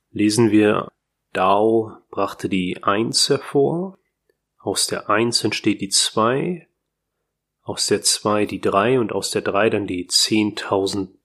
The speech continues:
Dinge. Wie gesagt, das kann man auf unterschiedliche Art und Weisen lesen.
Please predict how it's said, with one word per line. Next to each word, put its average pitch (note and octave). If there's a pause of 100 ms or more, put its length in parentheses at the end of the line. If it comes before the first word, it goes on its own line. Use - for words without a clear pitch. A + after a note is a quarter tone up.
Dinge. F#2+ (1400)
Wie -
gesagt, G#2+
das -
kann A2+
man G2+
auf -
unterschiedliche A2
Art G#2+
und G2
Weisen B2+ (720)
lesen. A2+